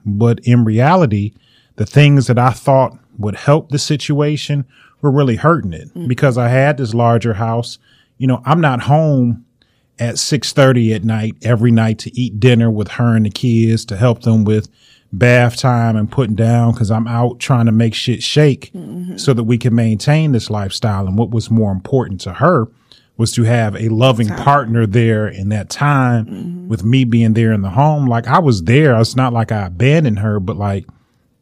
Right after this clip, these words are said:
Speaker 1: it's different.
Speaker 2: Mm-hmm.
Speaker 1: When you doing the cooking, cleaning, homemaking, working eight hours a day, and then gotta come home,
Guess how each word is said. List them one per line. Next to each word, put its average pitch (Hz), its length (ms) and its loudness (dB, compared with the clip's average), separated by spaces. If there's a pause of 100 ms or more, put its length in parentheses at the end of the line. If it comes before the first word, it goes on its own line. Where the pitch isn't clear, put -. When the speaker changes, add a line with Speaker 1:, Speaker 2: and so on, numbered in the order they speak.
(720)
Speaker 1:
it's 113 160 0
different. 143 480 2
Speaker 2:
Mm-hmm. - 460 -8
Speaker 1:
When 117 120 6
you 170 160 6
doing 151 520 4 (300)
the 101 80 -4
cooking, 143 600 2
cleaning, 139 640 4
homemaking, 139 920 2 (520)
working 139 420 4
eight 131 200 6
hours 127 400 4
a 120 40 -2
day, 123 320 4
and 120 80 4
then 127 80 6
gotta 120 180 2
come 127 260 0
home, 127 540 0